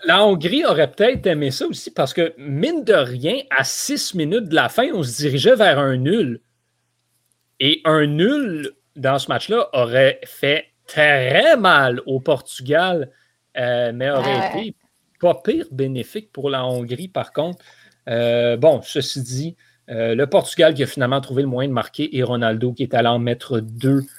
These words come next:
Speaker 1: pour ajouter à son, euh, à son résumé, à son C V de gloire. Euh, c'est-à-dire, si la, le Portugal avait été ne serait-ce qu'un petit peu opportuniste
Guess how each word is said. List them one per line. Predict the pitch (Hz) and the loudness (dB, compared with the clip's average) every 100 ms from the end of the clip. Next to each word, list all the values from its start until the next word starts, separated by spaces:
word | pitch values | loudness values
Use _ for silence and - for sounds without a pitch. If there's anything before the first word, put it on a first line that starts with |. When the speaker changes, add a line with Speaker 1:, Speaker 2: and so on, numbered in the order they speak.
| _ | _
Speaker 1:
pour | - 160 170 | 2 6 8
ajouter | 143 139 151 180 - | 6 0 2 0 2
à | 131 127 127 | 4 4 2
son, | - 131 113 110 | -2 -4 -4 -4
euh, | 117 | -4
à | 123 | -4
son | 127 135 | -4 -2
résumé, | 123 131 110 123 147 127 | -2 -2 -4 -4 -2 -2
à | 110 | -4
son | 139 | -6
C | 113 147 113 | -6 -6 -2
V | 143 | -2
de | 131 110 | 0 -2
gloire. | 117 113 131 151 147 - - _ 120 | 0 6 6 6 0 -20 -20 _ 4
Euh, | 120 | 4
c'est-à-dire, | 151 - 160 170 139 143 196 190 | 4 0 2 4 4 2 0 0
si | - - 202 208 | -8 -10 -6 -4
la, | 170 151 139 135 | -2 2 4 4
le | 131 | 4
Portugal | 120 135 - 196 180 | 0 -2 -2 2 4
avait | 131 127 | 2 0
été | 160 | -2
ne | 156 | -4
serait-ce | 117 156 165 | -2 0 0
qu'un | - 123 | 0 -6
petit | - - | -6 -10
peu | 165 | -4
opportuniste | 156 156 147 - 131 135 143 - | -2 -2 -6 -8 -8 -8 -8 -16